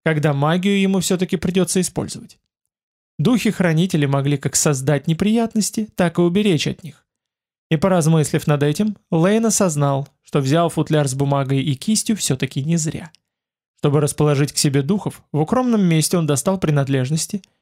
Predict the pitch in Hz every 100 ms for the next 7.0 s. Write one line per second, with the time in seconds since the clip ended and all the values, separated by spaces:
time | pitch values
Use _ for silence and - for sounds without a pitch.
0 | _ - 170 175 160 175 165 143 151 -
1 | 151 175 - 160 156 143 160 - - 156
2 | - - - 139 135 147 202 208 _ _
3 | _ _ 139 180 220 220 214 180 190 190
4 | 170 160 165 165 160 170 165 151 156 165
5 | 180 143 123 131 - - _ _ _ _
6 | _ _ _ - 135 190 170 117 - -